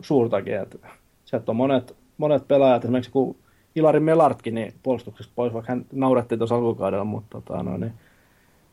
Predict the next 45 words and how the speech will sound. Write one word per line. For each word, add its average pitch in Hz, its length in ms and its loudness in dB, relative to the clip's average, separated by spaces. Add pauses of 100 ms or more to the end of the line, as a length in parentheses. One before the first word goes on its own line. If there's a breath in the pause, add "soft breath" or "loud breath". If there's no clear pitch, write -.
(160)
nousi 113 300 -2
sit 107 200 -6
ihan 107 280 0
niinku 107 280 0
oman 104 300 2
joukkueen 104 320 -2
pakistoksi, - 600 -6
et - 140 -16 (1120 soft breath)
siellä 120 260 2
on, 120 180 2
siellä 175 200 6
on 175 80 6
kaikkea 185 300 4
hyvää 160 260 4
jäljellä 127 320 4
kyllä, 120 220 -2
mutta 104 300 -8
tota 104 160 -4
noin, 110 160 -4
niin 113 240 -4
tää 151 80 -4
on 139 60 0
vähän 139 220 4
niinku, 117 180 -4
tää 151 120 2
on 147 40 4
vähän 151 120 2
meidän 151 160 0
pakkaukijoukkue, - 800 -4
että - 180 -12
ehkä - 180 -12
tää 95 120 -4
I 98 220 -4
F - 60 -14
K, - 220 -10
et - 140 -14 (180)
mä 135 120 0
en 127 60 4
oikein 127 160 4
osaa 123 120 2
sanoa 135 240 0
su-, - 160 -10
suoraan, 117 360 2
että 117 120 0
mistä, 127 260 0